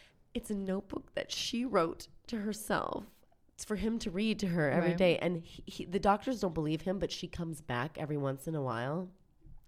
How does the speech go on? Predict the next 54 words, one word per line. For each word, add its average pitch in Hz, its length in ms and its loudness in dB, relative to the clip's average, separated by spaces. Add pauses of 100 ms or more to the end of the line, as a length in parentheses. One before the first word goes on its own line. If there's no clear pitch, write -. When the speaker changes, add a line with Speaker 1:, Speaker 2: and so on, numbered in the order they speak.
(180)
Speaker 2:
Which 294 160 2
Speaker 1:
Yeah. 330 80 0
Speaker 2:
is 311 60 0
a 349 80 0
thing 349 180 -4
that 302 100 2
happens 240 340 0
with 175 100 -4
Alzheimer's, 156 500 0
Speaker 1:
Is - 40 -6
Speaker 2:
right? 170 240 4
Speaker 1:
it? 247 180 4
Uh, 202 60 6
Speaker 2:
Like, 190 120 8
Speaker 1:
yeah. 175 220 4 (240)
Well, 214 120 8
Speaker 2:
I, 220 40 6
or - 20 4 (100)
Speaker 1:
until 254 160 8
they're 233 180 6
Speaker 2:
dementia, 220 240 4
Speaker 1:
completely 170 260 6
gone. 143 480 2
Speaker 2:
there's 208 360 2
Speaker 1:
Yeah. 170 160 6
Speaker 2:
definitely 214 340 2
moments, 175 520 0
I 175 80 0
think, 175 200 -4
of 175 120 -2
lucidity. 156 640 -4
With 165 140 -2
Speaker 1:
Yes. 180 160 4
Speaker 2:
And 214 80 4
that's 202 280 4
what's 214 140 -2
so 190 120 0
heartbreaking 170 520 0
about 151 220 0
that 156 140 -2
disease 156 540 -4
is 156 140 -4
that 156 320 0 (180)
Speaker 1:
Totally. 147 180 -2
Speaker 2:
not 196 180 10
just 196 200 -2
for 196 100 0
the 175 100 -2
person 175 440 0
who's 160 220 -2
suffering 185 500 2
it, 151 160 0
which 151 160 -6
is - 160 -12